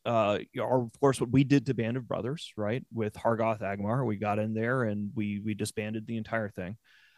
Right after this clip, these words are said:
Uh, but then what's good for the goose is good for the gander, right? A similar thing happened to Goonswarm in twenty ten. Uh, we were in the process of getting attacked by I T Alliance, which was Bob's Respawn.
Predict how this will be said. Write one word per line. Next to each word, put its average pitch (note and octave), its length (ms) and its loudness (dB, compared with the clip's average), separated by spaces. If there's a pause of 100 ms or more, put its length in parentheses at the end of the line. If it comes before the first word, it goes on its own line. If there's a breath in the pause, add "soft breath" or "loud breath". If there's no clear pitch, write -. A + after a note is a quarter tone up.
Uh, C3+ 120 6
but D#3+ 160 6
then G3 120 8
what's G3+ 160 6
good A3 160 2
for - 80 0
the G3 80 6
goose F#3+ 260 0
is F3+ 80 -2
good D#3+ 180 4
for - 80 2
the D3 80 4
gander, E3+ 400 -4
right? B2 220 0
A A#2+ 40 0
similar E3 480 2
thing C3+ 300 0
happened A#2+ 600 0
to A#2 180 0
Goonswarm E3 640 -2 (320 soft breath)
in C3+ 220 2
twenty B2 280 -2
ten. - 280 -2 (500)
Uh, A2 280 4
we A2+ 280 2
were B2+ 500 4 (120)
in C3+ 260 -2
the A#2 80 -2
process C#3+ 420 -4
of A#2 140 -8
getting B2 180 -4
attacked B2 560 -8
by A2 480 -4
I A#2+ 120 -4
T D#3 220 -6
Alliance, G#2+ 460 -4
which - 120 -10
was G2+ 160 -8
Bob's G#2 500 -4
Respawn. G#2+ 520 -8